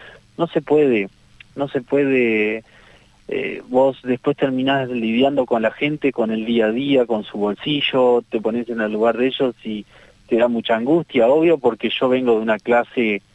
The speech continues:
eh, que no, no, una clase media, entonces soy un trabajador igual que ellos, logré tener mi negocio, lo logré mantener y estas cosas te dan mucho miedo.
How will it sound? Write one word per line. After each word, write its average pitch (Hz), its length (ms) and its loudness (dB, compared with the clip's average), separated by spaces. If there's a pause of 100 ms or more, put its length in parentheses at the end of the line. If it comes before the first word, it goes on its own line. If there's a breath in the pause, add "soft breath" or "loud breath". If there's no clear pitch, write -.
(600 soft breath)
eh, 104 540 -4 (100)
que 110 160 -6
no, 104 320 -4
no, 107 240 -4
una 110 240 -4
clase 120 380 -2
media, 160 680 2 (560)
entonces 123 800 -4
soy 139 300 4
un 113 720 -2
trabajador 120 520 2
igual 131 280 2
que 170 200 2
ellos, 190 360 2 (440 loud breath)
logré 123 380 4
tener 156 260 2
mi 143 160 0
negocio, 151 500 2
lo 127 180 4
logré 120 360 4
mantener 151 580 2 (100)
y 131 200 0
estas 175 280 -2
cosas 190 400 -2
te - 140 -4
dan 151 200 0
mucho 160 280 -2
miedo. 98 480 -2